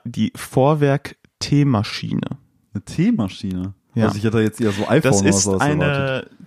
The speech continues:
Speaker 1: Teemaschine,
Speaker 2: Mhm.
Speaker 1: die dir den Tee automatisch zubereitet,
Speaker 2: Mhm.
Speaker 1: die du auch per App steuern kannst.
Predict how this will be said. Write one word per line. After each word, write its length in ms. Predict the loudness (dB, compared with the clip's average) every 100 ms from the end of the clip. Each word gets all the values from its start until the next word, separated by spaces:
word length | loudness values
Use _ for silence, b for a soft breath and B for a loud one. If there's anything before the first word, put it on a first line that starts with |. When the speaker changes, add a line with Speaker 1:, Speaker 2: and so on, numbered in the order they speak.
| _
Speaker 1:
Teemaschine, 800 | -6 -2 -2 -4 -4 -6 -4 -6 -8 -10 -6
Speaker 2:
Mhm. 240 | -4 -4 -2
Speaker 1:
die 540 | 0 2 4 2 2 -2
dir 180 | 0 2
den 160 | 2 2
Tee 320 | 2 2 2
automatisch 580 | 0 0 0 0 -6 -10
zubereitet, 720 | -10 -8 -8 -10 -12 -16 -20 _
Speaker 2:
Mhm. 140 | -4
Speaker 1:
die 80 | 0
du 100 | 2
auch 160 | 0 -2
per 180 | -4 -4
App 160 | -4
steuern 440 | -8 0 2 2 0
kannst. 580 | -2 -2 -2 -8 -14